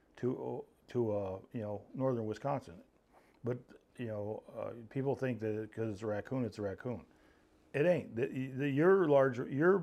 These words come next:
adult raccoons look like these ones babies, you know, and it, it looks like they're babies in July, <laughs> you know. So, you know, it's like with, with our raccoons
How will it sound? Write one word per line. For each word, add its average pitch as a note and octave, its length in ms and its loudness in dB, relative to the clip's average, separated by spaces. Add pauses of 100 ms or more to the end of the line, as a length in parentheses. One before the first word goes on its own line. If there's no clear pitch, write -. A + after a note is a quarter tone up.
adult C#3+ 320 6
raccoons C3 720 2
look C#3 200 2
like B2 160 2
these C#3+ 180 0
ones G#2+ 220 -4
babies, G#2 500 -2 (480)
you G#2 120 -6
know, G#2 280 -4 (840)
and B2+ 300 -4 (720)
it, C3+ 200 -4
it C3 80 0
looks D3 140 4
like C3+ 140 4
they're C#3+ 160 8
babies B2 560 2
in B2+ 160 0
July, B2 420 0 (300)
<laughs> - 300 -14
you F3 80 2
know. C3 280 2
So, B2+ 380 0 (500)
you B2 80 -6
know, A#2 160 0
it's B2+ 140 0
like C#3+ 160 4
with, C#3 200 0
with B2 180 0
our C3+ 260 6
raccoons C3+ 760 2